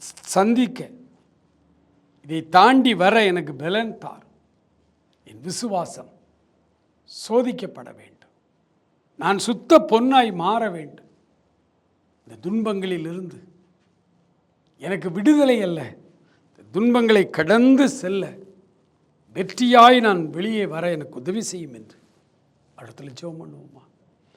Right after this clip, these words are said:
அன்பு நிறைந்த எங்கள் பரலோக பிதாவே, இந்த அருமையான வேலைக்காக நன்றியோடு உம்மை நாங்கள் துதிக்கிறோம், ஸ்தோத்தரிக்கிறோம். அப்பா,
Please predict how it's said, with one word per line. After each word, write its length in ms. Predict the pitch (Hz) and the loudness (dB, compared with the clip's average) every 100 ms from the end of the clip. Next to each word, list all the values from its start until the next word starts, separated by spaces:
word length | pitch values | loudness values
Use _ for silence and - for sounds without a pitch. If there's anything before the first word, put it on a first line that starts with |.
| _ _ - | _ _ -4
அன்பு 320 | 202 254 262 | 0 2 2
நிறைந்த 460 | 208 180 196 208 220 | 2 2 2 2 2
எங்கள் 280 | 196 185 165 | 2 0 -2
பரலோக 400 | 170 175 208 202 | 0 2 2 0
பிதாவே, 520 | 190 175 185 180 160 185 | -2 0 4 4 4 -2
இந்த 200 | 240 185 | -2 -4
அருமையான 600 | 156 160 165 165 170 185 170 | -4 -4 -4 -2 -2 -2 -4
வேலைக்காக 640 | 160 165 165 165 165 170 170 139 - - _ _ _ - | -4 -4 -4 -2 -2 -2 -4 -6 -18 -20 _ _ _ -8
நன்றியோடு 680 | 165 190 202 208 208 214 | -6 -4 -2 0 2 2
உம்மை 200 | 202 175 | 0 -2
நாங்கள் 300 | 165 156 151 135 | -2 -4 -6 -8
துதிக்கிறோம், 600 | 185 190 214 202 180 160 | -10 -8 -6 -2 -2 -2
ஸ்தோத்தரிக்கிறோம். 840 | - - 160 160 151 147 151 151 | -6 -8 -10 -10 -14 -16 -18 -18
அப்பா, 280 | 139 - - | -20 -20 -20